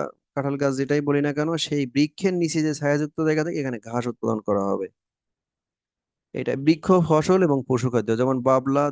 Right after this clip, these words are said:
ধান বা পাড়া ঘাস। এরকম আরো উদাহরণ আমরা দিতে পারি, যেমন ইপিলিপিল বা শিশু গাছ, সেই সাথে ভুট্টা বা গম। ইপিলিপিল বা শিশু এটা হলো সিলভো, ভুট্টা বা গম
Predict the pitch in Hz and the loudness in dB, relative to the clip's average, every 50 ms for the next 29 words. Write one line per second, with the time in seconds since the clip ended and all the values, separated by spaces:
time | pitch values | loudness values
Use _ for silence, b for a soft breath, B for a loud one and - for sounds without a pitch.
0 | 127 120 120 123 127 135 143 156 165 _ - 120 113 110 - - 117 113 107 101 | -4 -6 -6 -6 -6 -6 -8 -10 _ _ -2 -2 -2 -2 -2 0 0 0 0 0
1 | 92 104 101 92 - - - - - _ _ _ _ _ _ _ _ _ _ _ | -2 -2 -4 -4 -2 -4 -6 -6 -10 _ _ _ _ _ _ _ _ _ _ _
2 | _ _ _ _ _ _ _ _ _ _ _ _ _ _ _ _ _ _ _ _ | _ _ _ _ _ _ _ _ _ _ _ _ _ _ _ _ _ _ _ _
3 | _ - 143 151 156 147 156 - - 143 147 160 165 165 151 156 156 160 160 160 | _ -4 -2 0 0 2 0 0 2 4 6 6 6 6 4 4 2 2 2 0
4 | 156 151 147 147 143 139 123 139 131 127 131 131 147 170 180 170 160 139 131 127 | 0 0 2 0 0 0 -2 -2 0 2 2 2 2 0 -2 -4 -4 -4 -4 -4
5 | 127 123 123 123 - 127 123 123 123 123 127 131 135 139 139 - - 113 107 101 | -4 -4 -6 -6 -4 -4 -4 -4 -4 -4 -2 -2 -2 -2 -4 -4 -4 -4 -4 -4
6 | - - 120 110 - 127 120 127 127 131 139 143 - - _ - - 123 120 120 | -4 -6 -6 -6 -4 -2 0 0 2 2 0 -2 -4 -10 _ -12 -8 -6 -4 -4
7 | 123 120 127 110 - 117 120 - - 139 123 123 123 117 107 123 123 131 139 151 | -4 -4 -4 -4 -2 -2 -4 -2 0 2 2 4 2 2 2 2 2 2 2 0
8 | 151 135 131 135 135 135 135 135 135 131 131 127 120 127 127 - 147 139 135 135 | -2 -2 -2 0 0 0 0 0 0 0 0 -2 -2 -4 -6 -4 -4 -2 -2 -2
9 | 127 127 - - - 139 139 131 131 151 160 175 - _ b b b b b b | -2 -2 -4 -4 -4 -4 -2 0 2 2 0 0 -2 _ b b b b b b
10 | b _ - 113 123 127 - - 139 139 139 135 120 131 135 135 | b _ -8 -4 -4 -4 -2 0 2 2 2 2 2 0 0 0